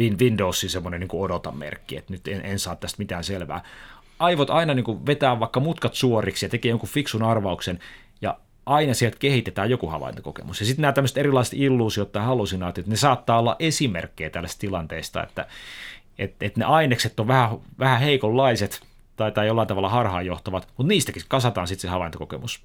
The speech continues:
mikä saadaan aikaiseksi. Sitä mulla on tuolla tietysti näitä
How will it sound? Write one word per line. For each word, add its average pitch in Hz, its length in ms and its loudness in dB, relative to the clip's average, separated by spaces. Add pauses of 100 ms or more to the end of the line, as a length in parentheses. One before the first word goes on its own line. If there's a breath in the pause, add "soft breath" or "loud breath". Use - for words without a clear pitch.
mikä 85 200 -8
saadaan 92 300 -4
aikaiseksi. - 520 -10 (1120 loud breath)
Sitä 190 220 6
mulla 139 160 4
on 127 60 2
tuolla 147 160 4
tietysti 147 260 2
näitä 139 400 0